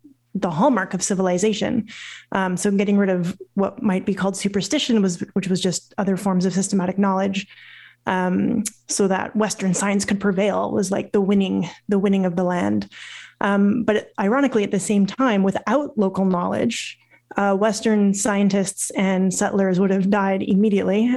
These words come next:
uh, because they needed a lot of local knowledge to get churned through sort of colonial goals,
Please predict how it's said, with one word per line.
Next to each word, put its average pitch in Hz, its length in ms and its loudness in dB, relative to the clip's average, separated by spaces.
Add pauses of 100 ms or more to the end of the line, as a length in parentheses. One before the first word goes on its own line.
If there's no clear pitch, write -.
uh, 185 200 0
because 196 300 0
they 208 100 2
needed 202 180 2
a 196 40 4
lot 185 180 0
of 170 100 -2
local 190 280 0
knowledge 180 420 0
to 214 60 2
get - 160 -6
churned 185 380 2
through 185 260 0
sort 175 200 -2
of 190 120 -4
colonial 190 600 0
goals, - 460 -2